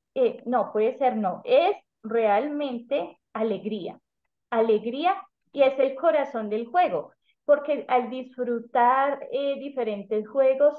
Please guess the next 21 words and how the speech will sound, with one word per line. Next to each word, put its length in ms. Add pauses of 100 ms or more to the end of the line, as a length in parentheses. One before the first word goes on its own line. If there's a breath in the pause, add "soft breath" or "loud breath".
genera 680
una 220
emoción, 680
siempre 460
nos 180
genera 300
emoción, 580 (460)
siempre 420
nos 220
genera 420
alegría, 760
sorpresa, 1160 (440)
emo-, 400 (460)
gran 460
emoción, 880
gran 440
entusiasmo 1040
por 180
participar, 800
genera 480
curiosidad 960